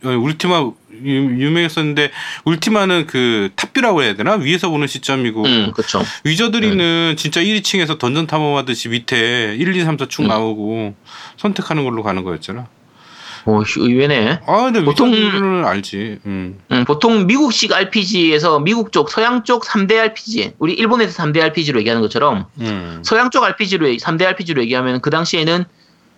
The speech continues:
Speaker 2: 이제 마이트 앤 매직, 울티마, 위저드리 이렇게 얘기를 했었거든요.
Speaker 1: 그렇죠.
Speaker 2: 근데
Speaker 1: 네.
Speaker 2: 요 셋 중에서 위저드리가 일본 알피지에 가장 영향을 많이 미쳐요. 아까
Speaker 1: 음.
Speaker 2: 저 사실 파이널 판타지 같은 경우에도 위저드리 영향을 좀 많이 받은 게임이고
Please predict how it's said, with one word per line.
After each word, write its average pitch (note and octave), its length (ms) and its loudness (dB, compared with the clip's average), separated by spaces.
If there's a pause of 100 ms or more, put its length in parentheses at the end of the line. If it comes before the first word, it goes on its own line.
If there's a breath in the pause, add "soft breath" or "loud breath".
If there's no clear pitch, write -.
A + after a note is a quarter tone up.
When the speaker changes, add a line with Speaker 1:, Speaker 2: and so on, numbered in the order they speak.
(140)
Speaker 2:
이제 A#2 280 2
마이트 D#3+ 260 0
앤 E3 100 2
매직, C3+ 440 -2 (140)
울티마, F3+ 540 0
위저드리 A#2+ 380 0
이렇게 - 280 -2
얘기를 E3+ 160 0
했었거든요. G#2 400 0 (160)
Speaker 1:
그렇죠. D3+ 480 -2
Speaker 2:
근데 - 160 0
Speaker 1:
네. - 440 -6
Speaker 2:
요 A3 140 6
셋 B3 180 2
중에서 A#3 300 4
위저드리가 G#3+ 920 2
일본 A3 360 2
알피지에 E3 320 0
가장 D#3 220 0
영향을 B2 240 2
많이 G2 220 0
미쳐요. - 420 -2 (480 loud breath)
아까 A2+ 800 2
Speaker 1:
음. - 80 -16
Speaker 2:
저 A2+ 220 -2 (140)
사실 F#3+ 280 -2
파이널 B3 220 2
판타지 B3+ 240 0
같은 F3 180 -2
경우에도 B2+ 200 0
위저드리 C#3+ 360 0
영향을 A2 200 2
좀 G#2 120 -2
많이 G2 180 0
받은 B2+ 380 0
게임이고 E2+ 560 0